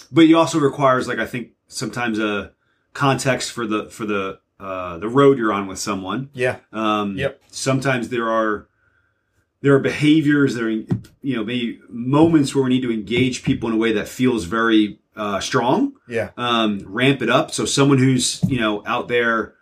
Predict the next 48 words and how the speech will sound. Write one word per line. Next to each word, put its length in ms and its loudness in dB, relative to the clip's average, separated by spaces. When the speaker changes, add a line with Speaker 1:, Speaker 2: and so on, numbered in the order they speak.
Speaker 1:
uh, 260 0
advocating 680 0
for, 640 -2
uh, 460 0
you 100 -4
know, 160 -2
the 100 -6
murdering 400 0
of 60 -8
babies 320 0
in 60 -4
the 80 -2
womb. 480 2
Speaker 2:
Sure. 200 2
Speaker 1:
Hey, 240 0
go 120 4
ahead 160 4
and 80 4
just, 180 0
like, 260 -2
talk 380 -2
quickly 260 -2
about 180 0
how 200 0
that 200 2
is 140 -2
not 400 0
a 140 0
behavior 920 0
Speaker 2:
Sure. 280 -2
Speaker 1:
that 160 -2
reflects 600 0
well 240 0
the 100 0
heart 440 0
of 140 -6
God 380 2
for 140 -2
his 100 0
people 340 -6
and 100 -4
what 60 0
you 80 -2
would 80 0
expect 380 -6
from 160 -8
them. 180 -10
Speaker 2:
Yeah. 180 0